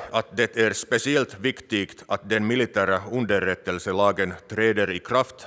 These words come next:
snarast möjligt. Den centrala orsaken är det att vi måste kunna anpassa vår militär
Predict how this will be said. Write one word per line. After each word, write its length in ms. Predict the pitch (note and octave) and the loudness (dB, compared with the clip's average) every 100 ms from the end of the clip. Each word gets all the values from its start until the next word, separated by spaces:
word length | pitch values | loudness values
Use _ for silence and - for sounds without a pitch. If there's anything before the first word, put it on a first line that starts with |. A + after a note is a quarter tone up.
| - | -16
snarast 540 | - G#2 G#2 F#2 - | -8 0 2 0 -4
möjligt. 520 | F#2 F#2+ F2+ D2+ - - _ _ _ _ | -4 -4 -4 -8 -14 -20 _ _ _ _
Den 220 | - G2+ | -4 -4
centrala 500 | F#2 A#2+ B2 A#2 G#2 | 0 0 2 2 2
orsaken 720 | G2+ A#2+ A#2 A#2+ G#2 - G#2 G2 G2+ | 2 0 0 0 0 0 -2 -2 -2
är 200 | G#2 G2 | 0 2
det 220 | G2+ - | -2 -2
att 200 | F#2+ - | -8 -6
vi 180 | F#2+ F#2+ | -8 -4
måste 380 | G#2+ B2 - G#2 | -2 -2 -2 -6
kunna 320 | - G#2+ F#2 | -4 -2 0
anpassa 560 | G#2 G#2 G2 F#2 - F2+ | 0 0 -2 -2 -4 -2
vår 240 | G2+ F#2+ | 0 0
militär 560 | G2+ A#2 G2+ F#2+ F2+ | 0 -2 -2 0 0